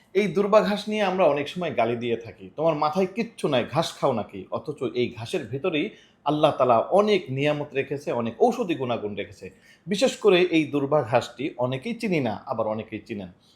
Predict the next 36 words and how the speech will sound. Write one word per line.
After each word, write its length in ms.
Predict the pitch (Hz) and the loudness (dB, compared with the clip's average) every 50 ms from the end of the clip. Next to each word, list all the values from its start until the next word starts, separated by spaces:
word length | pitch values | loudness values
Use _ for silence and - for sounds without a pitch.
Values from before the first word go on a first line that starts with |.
| _ _ - | _ _ 4
এই 160 | 175 160 117 | 4 4 4
ঘাসটি 340 | 117 147 165 - - 190 147 | 2 -2 -2 -2 -4 -4 0
যে 140 | 131 135 | 0 2
জায়গায় 280 | 117 127 120 110 120 113 | 4 4 4 4 4 4
হয় 240 | 110 120 135 180 190 | 4 2 0 0 -2
সেখানে 400 | - - 120 - 120 113 107 101 | -6 -10 -10 -8 -6 -6 -6 -6
মাটিকে 600 | 101 107 123 143 143 185 180 - - 160 120 101 - | -6 -6 -6 -6 -6 -8 -10 -6 -6 -6 -6 -6 -6
ধরে 140 | 135 170 175 | -4 -2 -2
রাখতে 280 | 135 110 - - 120 | -2 -4 -6 -8 -12
সাহায্য 420 | 107 - - 117 127 127 104 123 - | -12 -6 -6 -4 -4 -2 -4 -4 -4
করে। 240 | - 101 95 92 - - _ _ - - - _ | -4 -4 -6 -6 -10 -14 _ _ -20 -20 -8 _
এই 220 | 170 180 175 - 131 | 8 10 10 10 8
ঘাসটি 340 | 160 180 175 - - 160 | 4 2 2 2 0 0
আমরা 200 | 139 131 143 143 135 - | 0 2 2 0 0 0
ছোটকালে 400 | 190 180 180 - 170 156 147 127 | 0 0 2 2 4 4 4 2
যখনই, 460 | 131 143 143 170 165 160 165 170 - - _ _ | 2 0 0 -2 -2 -2 -4 -6 -8 -14 _ _
আহ, 180 | - 120 120 117 - | -2 0 0 0 0
খেলতে 260 | - 147 139 143 139 | -2 -4 -2 -2 -2
যেতাম, 400 | 113 117 113 117 110 107 104 101 - _ | -2 -2 -2 -2 -2 -2 -4 -8 -12 _
হাতে 240 | - 123 - - 123 | -14 -12 -8 -8 -4
পায়ে 180 | - 117 110 | 0 0 0
আঘাত 320 | 98 101 110 135 143 - - - | 0 0 0 -2 -4 -4 -4 -12
পেলে, 180 | 208 185 110 | -8 -4 4
রক্ত 260 | 110 139 135 139 - | 4 4 4 4 -2
বের 200 | 165 143 139 120 | 0 0 0 0
হলে 200 | 123 143 190 220 220 - - - _ - | 0 0 -2 -2 -2 -6 -14 -20 _ -2
সাথে 280 | - 196 196 196 226 | 2 2 4 4 2
সাথে 240 | - 226 226 233 190 | 0 2 2 0 2
দুর্বা 320 | 147 160 170 170 160 160 | 2 2 2 2 2 2
ঘাসটি 280 | 156 175 165 - - 175 | 2 0 -2 -2 -4 -4
মুখের 280 | 147 147 139 165 143 139 | -4 -2 -2 -2 -2 -2
মধ্যে 220 | 139 123 120 117 120 | -2 -4 -4 -6 -6
চিবিয়ে 420 | - 127 123 117 135 147 170 196 196 | -8 -12 -10 -8 -2 2 2 2 2
সেই 200 | - - 127 117 | 0 -4 -6 -6
ক্ষতস্থানে 540 | - - - - 110 - - 120 117 120 | -6 -12 -10 -10 -10 -8 -8 -6 -6 -6
রে-, 240 | 107 101 104 104 107 | -6 -8 -8 -10 -10